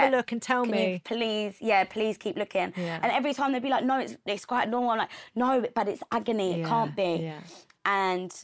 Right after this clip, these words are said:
Speaker 1: I mean, eventually I spoke to a doctor that she had had a similar situation with hers and it took her two years to recover.
Speaker 2: Wow.
Speaker 1: Yeah, she was like, "My child is now two. I'm only just over my episiotomy," because a similar thing kept happening, like, the stitches weren't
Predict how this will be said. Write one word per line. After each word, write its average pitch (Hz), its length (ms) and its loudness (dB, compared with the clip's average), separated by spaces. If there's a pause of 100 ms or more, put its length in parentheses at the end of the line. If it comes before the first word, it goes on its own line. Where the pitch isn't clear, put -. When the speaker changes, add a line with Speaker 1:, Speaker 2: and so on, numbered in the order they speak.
Speaker 1:
I 196 100 0
mean, 185 480 0 (100)
eventually 175 680 2
I 170 140 2
spoke 165 280 -2
to 175 80 -6
a 165 40 -2
doctor - 360 -2
that 160 340 0 (260)
she 196 280 0
had 185 100 0
had 170 160 0
a 175 40 0
similar 180 300 0
situation 180 600 -2
with 160 120 -4
hers 156 320 2
and 165 120 -10
it - 80 -20
took - 160 -12
her - 100 -10 (240)
two 185 300 -2
years 160 560 0 (340)
to 156 140 -10
recover. 151 500 -2 (140)
Speaker 2:
Wow. 151 280 -8
Speaker 1:
Yeah, 151 260 4
she 208 160 -4
was 196 120 2
like, 185 120 4
"My 196 100 2
child 190 240 2
is 233 80 -4
now 208 120 -2
two. 185 440 2
I'm - 160 -4
only 175 280 2
just 156 240 -2
over 147 420 0
my 139 140 -4
episiotomy," 147 680 -10 (320)
because 185 180 -4
a 185 40 -4
similar 202 260 0
thing 185 160 -2
kept - 160 -2
happening, 170 220 -2
like, 151 100 -2
the 151 60 -10
stitches 180 380 -4
weren't 175 280 2